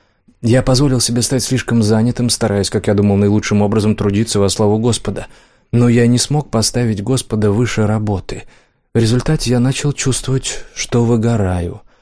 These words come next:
Я хотел вырваться из замкнутого круга. Когда я не был в дороге, я записывался. Когда я не занимался записью, я писал песни для следующего альбома.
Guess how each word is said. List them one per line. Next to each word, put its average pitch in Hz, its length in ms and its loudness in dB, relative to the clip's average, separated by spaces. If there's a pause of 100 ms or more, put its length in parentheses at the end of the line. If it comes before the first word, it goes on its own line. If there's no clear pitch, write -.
(380)
Я 120 140 2
хотел 117 320 2
вырваться 135 540 2
из 127 200 -2
замкнутого 117 540 0
круга. 107 460 -2
Когда 110 260 2
я 110 160 4
не 117 160 4
был 101 160 2
в 95 100 -2
дороге, 101 520 0
я 101 240 0
записывался. 113 760 -2 (480)
Когда 113 300 2
я 117 240 4
не 113 220 4
занимался 104 560 2
записью, 98 420 -2
я 98 140 0
писал 98 280 -2
песни 98 360 -2
для 95 160 -2
следующего 92 480 -2
альбома. 117 440 -2